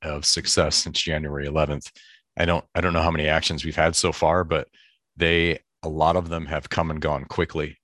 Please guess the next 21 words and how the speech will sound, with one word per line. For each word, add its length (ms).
because 420
they've 200
been, 320
it, 140
it's, 260
it's 160
crazy 380
to 100
say, 260
but 260
they 180
have 180
been 200
overwhelmed 800
with 380
pressure 400
from 180
hunters. 640
And 160
that 160
has 340